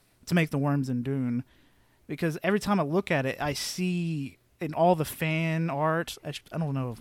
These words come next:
interpretations of it, it looks somewhat similar to it. But the thing is, the Mongolian death worm is, like,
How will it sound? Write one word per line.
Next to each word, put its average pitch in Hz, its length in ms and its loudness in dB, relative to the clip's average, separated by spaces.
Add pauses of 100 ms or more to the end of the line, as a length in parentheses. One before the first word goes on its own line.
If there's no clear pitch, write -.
interpretations 165 840 -2
of 165 140 2
it, 156 160 -2 (120)
it 143 200 -4
looks 147 640 -4 (720)
somewhat 147 520 -2
similar 143 420 -2
to 156 200 -4
it. 156 280 -4
But 196 380 4 (420)
the 156 100 0
thing 190 220 6
is, 170 100 0
the 165 80 0
Mongolian 160 500 4
death 143 340 -2
worm 143 220 0
is, 131 140 -2
like, 123 180 -4